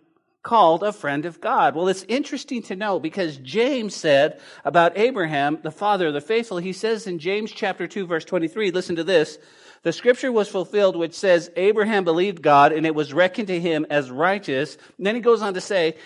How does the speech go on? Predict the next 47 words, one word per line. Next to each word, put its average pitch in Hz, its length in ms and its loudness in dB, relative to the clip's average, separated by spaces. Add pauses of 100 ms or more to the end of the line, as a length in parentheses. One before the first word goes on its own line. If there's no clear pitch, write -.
(120)
"And 170 160 2
he 202 120 -2
was 180 180 -4
called 196 480 2
a 202 60 -4
friend 165 300 -8
of 190 120 -12
God." 269 420 -6 (800)
That's 269 240 4
what 269 120 -4
James 269 340 0
says. 156 340 0
Now, 202 140 2
notice 269 400 2
how 254 160 2
James 226 400 -4
draws 226 320 0
the 214 120 -4
attention 240 500 -6
to 208 100 -4
the 175 80 -8
fact 220 300 -2
that 196 200 0
Abraham 220 640 -2 (220)
was 185 160 -2
called 220 400 0
God's 180 280 0
friend. 208 480 -4 (400)
See, 254 180 -2
the 208 120 -2
term 247 300 0
friend 240 340 2
is 202 100 0
something 214 480 -4 (220)
not 214 260 4
just, 220 300 0
"Hey, 214 500 2 (160)
we, 208 140 -10
you 226 160 -4
know 233 100 0
what 220 160 4
we 214 120 -2
have? 220 200 2
We 202 120 -2
have 196 160 6
acquaintances," 202 760 -2
but, 151 160 -4